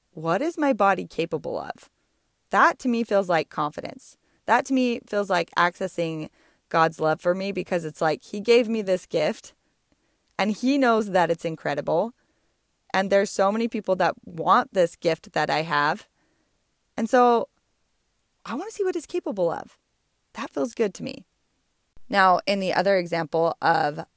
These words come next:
"I'm a terrible mom," and then prideful thought is, "He expects me to do everything," or he's not being the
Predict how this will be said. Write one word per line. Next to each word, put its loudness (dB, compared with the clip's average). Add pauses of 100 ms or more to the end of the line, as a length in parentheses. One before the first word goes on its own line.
(720)
"I'm -4
a -4
terrible -2
mom," -2 (800)
and -2
then -2
prideful 0
thought 0 (140)
is, -4 (680)
"He -2
expects -2
me -8
to -12
do -8 (100)
everything," -2 (200)
or -2 (300)
he's -8 (140)
not -6
being -8
the -2